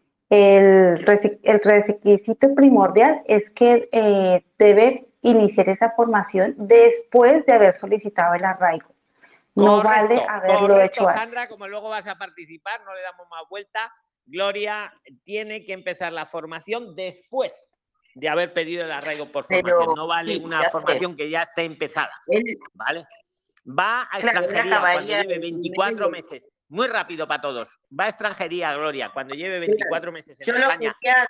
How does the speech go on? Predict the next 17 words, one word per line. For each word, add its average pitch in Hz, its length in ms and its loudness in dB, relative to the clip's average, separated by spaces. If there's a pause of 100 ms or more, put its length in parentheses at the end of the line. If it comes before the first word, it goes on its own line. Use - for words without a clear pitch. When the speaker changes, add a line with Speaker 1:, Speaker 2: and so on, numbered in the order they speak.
(140)
Speaker 3:
¿sabes 233 200 -8
por 202 260 -6
qué? 226 180 0
Porque 165 480 -2
hay 175 200 0
un 208 120 -4
previo 208 320 0
contrato 175 400 -2
de 180 60 -6
trabajo, 156 580 -2
por 139 80 -8
eso, 139 320 -10
porque 131 220 -6
es 147 100 -8
una 156 140 0
salida 160 320 -2
laboral 170 480 -2